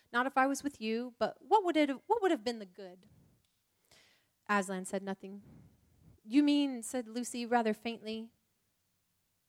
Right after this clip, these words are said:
um, "that it would have turned out all right somehow? But how? Please, Aslan, am I not to know?"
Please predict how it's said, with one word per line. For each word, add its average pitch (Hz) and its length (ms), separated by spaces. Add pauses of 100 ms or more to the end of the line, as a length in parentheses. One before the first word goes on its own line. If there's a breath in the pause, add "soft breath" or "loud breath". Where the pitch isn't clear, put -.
(640)
um, 202 60 (1120 soft breath)
"that 226 140
it 214 160
would 262 120
have 269 120
turned 262 240
out 247 120
all 233 140
right 220 420 (300)
somehow? 311 420 (300)
But 359 120
how? 247 420 (140)
Please, 311 300
Aslan, 202 380
am 294 100
I 277 60
not 302 220
to 294 80
know?" 294 360